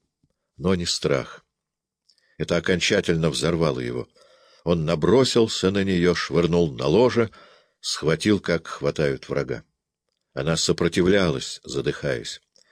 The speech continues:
Он снова насильно бросил её на ложе и, не выпуская, сам тяжело дыша, в клочья разорвал на ней одежду и молча, яростно, грубо, без наслаждения — овладел ею.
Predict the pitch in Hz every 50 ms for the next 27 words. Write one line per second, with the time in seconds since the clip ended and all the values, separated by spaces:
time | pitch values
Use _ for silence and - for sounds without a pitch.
0 | _ _ - - _ - - 135 - - - - - - 104 123 120 120 113 117
1 | 110 - - 117 113 107 104 104 92 78 85 92 101 90 - - 92 85 85 85
2 | 87 82 80 82 80 80 87 85 - 80 76 - - - - - - _ _ _
3 | _ _ - 95 98 87 76 80 80 78 80 78 - 85 - - - - 113 113
4 | 95 85 80 - - - 98 95 82 - - 80 71 85 80 87 85 76 76 -
5 | - - 98 104 95 - - - - - 78 69 98 104 87 - - - 71 67
6 | 76 73 76 76 73 76 82 87 78 69 65 71 69 71 69 67 65 65 - 95
7 | 123 120 - - 101 98 - - - - - - _ - - 69 65 64 85 104
8 | 110 113 110 - - 92 98 87 69 71 80 95 92 87 - - - 71 69 65
9 | - 69 - - 110 117 95 104 104 - - - _ _ _ - - - - 98
10 | 98 87 76 71 71 69 - - 62 62 64 58 - - 92 101 98 98 95 95
11 | 95 - _ _ _ - 80 76 69 71 - 143 147 - 69 120 117 113 113 110
12 | -